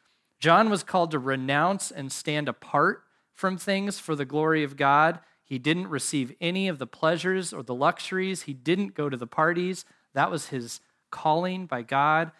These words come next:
Jesus came to walk among us, to live our experience, and to show us mercy. One drew attention, I would say, to the law, and one drew attention to the gospel.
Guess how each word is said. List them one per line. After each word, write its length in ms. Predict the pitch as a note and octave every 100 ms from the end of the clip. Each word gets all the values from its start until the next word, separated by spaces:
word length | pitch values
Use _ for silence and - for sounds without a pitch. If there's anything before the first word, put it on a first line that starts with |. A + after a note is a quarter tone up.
| _ _ -
Jesus 400 | D#3 G3+ G#3+ -
came 280 | F#3+ F#3 F3+
to 120 | E3
walk 380 | C#3 C#3+ D3+ -
among 420 | C#3+ C3 C#3 F3+
us, 280 | F#3+ F#3 -
to 100 | D3
live 320 | C3 D#3 D#3
our 160 | D3+ C3
experience, 760 | - - D#3 D#3+ F3+ F3+ D#3+
and 120 | C#3+
to 40 | C3
show 340 | - D#3 C#3
us 280 | B2+ - - _ _ _ _
mercy. 680 | C3+ C#3 D#3 - G3 G3+ G3+ _ _ _ _ _ _ _ _ _
One 340 | C#3+ F3 A3
drew 220 | F3 G3 F3+
attention, 640 | E3+ F3 F#3 F#3+ F#3 F3+
I 180 | - D3+
would 140 | D#3+
say, 260 | - E3 D#3
to 140 | D3 C3+
the 120 | B2
law, 640 | A2+ A2+ B2 D3+ F3+ F#3+ _
and 160 | C#3+ B2
one 320 | B2 D3+ D#3+
drew 240 | C#3 D3+
attention 640 | C3+ - C#3+ - D#3+ E3 E3 _ _ _ -
to 100 | B2+
the 120 | B2+
gospel. 720 | B2 B2+ C#3+ - G3 G#3 A3